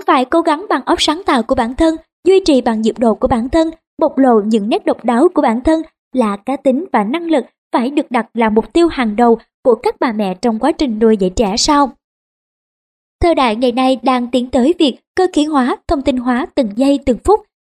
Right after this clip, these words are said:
Việc ghi nhớ và năng lực xử lý sẽ hiệu quả hơn nếu máy móc được sử dụng. Yếu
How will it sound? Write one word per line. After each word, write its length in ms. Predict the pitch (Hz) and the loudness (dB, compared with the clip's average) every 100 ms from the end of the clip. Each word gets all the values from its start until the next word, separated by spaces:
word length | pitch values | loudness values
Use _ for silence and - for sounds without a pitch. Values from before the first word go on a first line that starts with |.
| - | -4
Việc 140 | 330 | -2
ghi 140 | 339 320 | 2 2
nhớ 280 | 302 277 403 | 2 2 2
và 100 | - | 0
năng 220 | 240 254 262 | -2 -2 -2
lực 180 | 247 | -2
xử 200 | - 247 | -2 -2
lý 260 | 226 240 370 - - | 2 2 2 -2 -10
sẽ 260 | - 254 277 | -2 -2 0
hiệu 160 | 285 233 | 0 0
quả 140 | 220 | -2
hơn 280 | 269 339 330 _ 247 | 0 0 0 _ -4
nếu 120 | 254 | -2
máy 180 | 247 226 | -2 -2
móc 280 | 302 359 | -2 -2
được 120 | 226 - | -2 0
sử 120 | 220 | 0
dụng. 280 | 226 254 214 _ _ _ _ _ | 2 0 0 _ _ _ _ _
Yếu 100 | - | -2